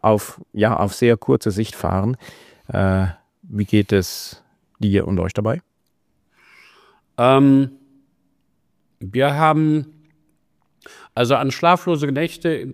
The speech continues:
Speaker 2: ich, wir haben ja nicht nur da einen Faktor, sondern wir haben auch im Alter einen Faktor. Ähm, ähm,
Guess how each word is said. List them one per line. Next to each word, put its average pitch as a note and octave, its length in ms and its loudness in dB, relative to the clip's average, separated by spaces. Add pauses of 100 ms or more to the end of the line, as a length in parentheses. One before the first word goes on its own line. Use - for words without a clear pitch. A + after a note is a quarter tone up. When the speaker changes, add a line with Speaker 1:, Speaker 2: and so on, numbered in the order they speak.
Speaker 2:
ich, - 320 -12
wir B2+ 300 -4
haben C#3+ 200 -2
ja B2+ 100 -2
nicht B2 180 -4
nur A#2+ 140 -2
da A#2 160 -2
einen C#3+ 100 -2
Faktor, C#3 380 -4
sondern A#2+ 320 -2
wir A2+ 120 -2
haben B2 180 0
auch G2+ 140 -4
im G#2+ 100 -2
Alter A#2+ 340 -2
einen G2+ 100 -2
Faktor. - 600 -4 (720)
Ähm, A2 400 2 (160)
ähm, A2 380 0